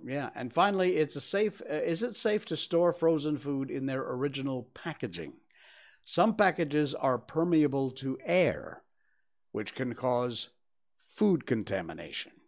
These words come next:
So it is not necessarily safe to take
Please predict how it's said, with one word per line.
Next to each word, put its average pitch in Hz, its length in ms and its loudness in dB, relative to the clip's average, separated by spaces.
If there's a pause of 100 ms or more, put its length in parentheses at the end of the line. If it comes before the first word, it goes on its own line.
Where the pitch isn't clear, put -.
(880)
So 110 540 -4
it 131 160 -4
is 117 280 -4
not 156 440 0
necessarily 151 1120 2
safe - 580 -8 (640)
to 101 400 -4
take 131 320 0